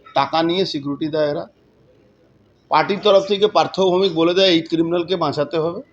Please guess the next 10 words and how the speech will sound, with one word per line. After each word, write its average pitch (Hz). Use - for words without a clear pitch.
ওই 170
ক্রিমিনালের 202
যত 156
টাকা 170
তোলার 185
সেটা -
ওদের 151
ভাগ 123
বটোয়ারা 101
হয়। -